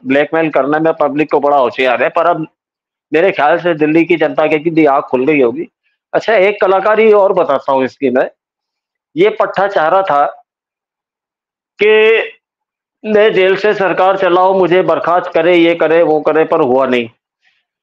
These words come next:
और ये चाहता है कि ये बर्खास्त हो, क्योंकि अगर ये जेल चला गया और सरकार बर्खास्त नहीं हुई तो इसकी पार्टी में फूट पड़ जाएगी। हर आदमी बोलेगा कि मैं मुख्यमंत्री, मैं मुख्यमंत्री, मैं मुख्यमंत्री।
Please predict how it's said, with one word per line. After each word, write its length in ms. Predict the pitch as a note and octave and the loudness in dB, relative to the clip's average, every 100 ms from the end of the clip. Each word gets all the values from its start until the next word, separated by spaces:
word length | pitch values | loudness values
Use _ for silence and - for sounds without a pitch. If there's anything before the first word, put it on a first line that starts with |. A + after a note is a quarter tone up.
| _ _ | _ _
और 200 | - E3 | -2 0
ये 200 | D#3+ F3+ | 2 0
चाहता 480 | G#3+ E3 D3+ G3 B3 | 0 0 0 0 0
है 160 | G#3+ E3 | 2 0
कि 120 | F#3+ | 0
ये 200 | F#3 G3+ | 2 2
बर्खास्त 520 | E3+ D#3 F3 F#3+ - | 0 -2 0 -2 0
हो, 80 | E3+ | -2
क्योंकि 260 | E3+ F#3+ | 0 0
अगर 360 | G#3 G3 A#3 A#3 - _ _ - _ _ _ | 2 2 0 -4 -12 _ _ -20 _ _ _
ये 240 | D#3+ F3+ A3+ | 0 2 2
जेल 260 | F#3+ A3 | 2 0
चला 280 | A3 G#3 F#3+ | 0 0 0
गया 200 | E3+ E3 | 0 0
और 80 | E3 | 0
सरकार 420 | E3 D#3 D3+ G3+ | -2 -2 0 0
बर्खास्त 540 | G3 F3+ D3+ F3+ G3+ F#3+ | 0 -2 0 -2 0 0
नहीं 240 | F#3 G#3 | 2 4
हुई 200 | E3 G3 | 2 2
तो 160 | G3 G3+ | 2 0
इसकी 180 | G3+ | 0
पार्टी 360 | G3+ D#3+ D#3+ E3+ | 0 0 0 0
में 120 | G3 | 0
फूट 300 | G3 F3+ F#3 | 2 0 0
पड़ 180 | F3+ F3 | 0 2
जाएगी। 320 | F3+ F#3 G3+ | 2 2 2
हर 180 | E3+ F3+ | 2 2
आदमी 260 | F#3 F#3 F#3+ | 2 2 2
बोलेगा 420 | F3+ F3 F#3 G3 | 2 2 2 0
कि 140 | F#3+ | 0
मैं 160 | F#3 F#3 | 0 0
मुख्यमंत्री, 640 | F3+ F#3 F#3+ F#3 F3 F#3+ | -2 -2 -2 -2 -2 0
मैं 160 | F#3+ F3+ | 0 0
मुख्यमंत्री, 680 | F3 D#3 D#3+ E3+ D#3 E3 | -2 -2 -2 -4 -2 -4
मैं 140 | F3 F3 | -2 -2
मुख्यमंत्री। 680 | C#3 A#2 C#3 A#2+ A2+ - | -2 -4 -4 -6 -8 -12